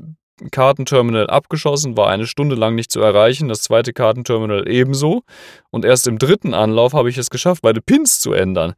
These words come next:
Wenn das mal keine Funktion ist. Ach, und übrigens, ich habe versucht, mich im Ärztekammerportal einzuloggen mit meinem neuen H B A, den ich ja für fünf Euro im Monat jetzt miete.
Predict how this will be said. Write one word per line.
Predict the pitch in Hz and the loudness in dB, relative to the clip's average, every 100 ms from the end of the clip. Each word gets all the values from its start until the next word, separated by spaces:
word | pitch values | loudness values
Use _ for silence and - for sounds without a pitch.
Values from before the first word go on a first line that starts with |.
| _ _ _ _ | _ _ _ _
Wenn | - - 90 | -12 -6 -2
das | 120 - | -2 -2
mal | 127 | -6
keine | 135 117 | -4 -6
Funktion | 123 123 - 95 78 | -6 -8 -6 -4 -4
ist. | 73 - - - 135 | -8 -14 -18 -12 -4
Ach, | 135 | -2
und | 135 139 | -2 -6
übrigens, | 143 170 120 92 - - _ - | -2 2 2 2 -2 -4 _ -8
ich | 127 | -2
habe | 135 | 0
versucht, | - 123 143 156 | 0 -2 -2 -4
mich | 120 107 | -6 -4
im | |
Ärztekammerportal | 95 147 - 175 160 120 110 104 95 92 | 0 0 -2 -4 -2 -2 -2 0 2 2
einzuloggen | 98 98 107 95 92 | 0 -2 -2 -2 -2
mit | 101 | -4
meinem | 90 92 | -4 -2
neuen | 101 107 120 123 | 0 0 0 0
H | 107 | 0
B | 104 92 | 0 0
A, | 113 120 95 | 2 2 0
den | 95 | -2
ich | 98 101 | -4 -4
ja | 92 | -4
für | 104 | -4
fünf | 127 120 | -8 -4
Euro | - 113 104 | 0 0 0
im | |
Monat | 98 110 104 98 | -2 -2 -2 -4
jetzt | 90 | -6
miete. | 117 139 110 123 | -6 -4 -2 -2